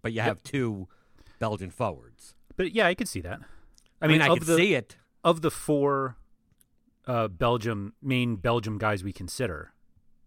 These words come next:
Speaker 2: four and a half if you wanna throw Carrasco in, De Bruyne was the worst one in the opener.
Speaker 1: Right.
Speaker 2: So,
Speaker 1: But he's, but he's the most fl-, he has the highest floor.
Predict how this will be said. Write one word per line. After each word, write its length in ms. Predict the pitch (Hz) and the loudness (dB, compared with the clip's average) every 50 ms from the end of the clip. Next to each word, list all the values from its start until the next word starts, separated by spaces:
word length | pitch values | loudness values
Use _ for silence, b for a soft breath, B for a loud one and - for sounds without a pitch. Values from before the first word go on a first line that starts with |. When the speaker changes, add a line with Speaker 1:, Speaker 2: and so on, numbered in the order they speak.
| - _ _ | -20 _ _
Speaker 2:
four 260 | - - 127 120 113 | -10 -6 -4 -2 -2
and 60 | 107 | -2
a 40 | 95 | -2
half 260 | 107 110 104 - - | 0 -2 -2 -2 -4
if 80 | 98 90 | -8 -8
you 80 | 101 | -6
wanna 140 | 98 95 92 | -6 -6 -6
throw 180 | - - 110 98 | -6 -6 -6 -6
Carrasco 480 | - - 98 92 101 - - - 80 76 | -6 -6 -6 -6 -6 -8 -8 -10 -12 -12
in, 200 | 76 76 78 - _ _ _ _ _ _ _ - | -12 -14 -16 -18 _ _ _ _ _ _ _ -10
De 60 | 117 | -2
Bruyne 220 | 95 131 156 156 | 2 2 2 2
was 120 | 123 101 92 | 0 -2 -4
the 60 | 98 | -2
worst 260 | 87 123 147 - - - | 0 0 0 0 -2 -8
one 100 | 92 90 | -10 -10
in 60 | 85 | -8
the 80 | 82 87 | -8 -8
opener. 300 | 98 - - - - - _ _ _ _ _ _ _ _ _ _ _ _ _ _ _ _ _ | -8 -8 -10 -14 -20 -20 _ _ _ _ _ _ _ _ _ _ _ _ _ _ _ _ _
Speaker 1:
Right. 320 | - - - - - - _ _ _ _ _ _ _ | -6 -6 -6 -6 -12 -20 _ _ _ _ _ _ _
Speaker 2:
So, 260 | - - 131 113 104 98 | -8 -4 -2 0 0 0
Speaker 1:
But 80 | - 160 | 0 -2
he's, 120 | 160 135 | -2 -4
but 260 | - - - 143 143 | -6 -4 -2 0 0
he's 180 | 147 165 160 127 | 0 0 0 0
the 60 | 156 | 0
most 320 | 160 165 165 160 156 - - - | 2 2 2 2 0 -2 -8 -10
fl-, 140 | - 156 160 | -8 -4 -4
he 160 | 156 156 151 | -2 0 0
has 140 | 156 151 131 | 0 0 2
the 100 | - 139 | 0 2
highest 340 | 135 165 170 165 147 - - | 4 2 2 2 0 -6 -6
floor. 420 | 175 196 285 359 185 - - - | -4 -2 0 0 -2 -4 -8 -14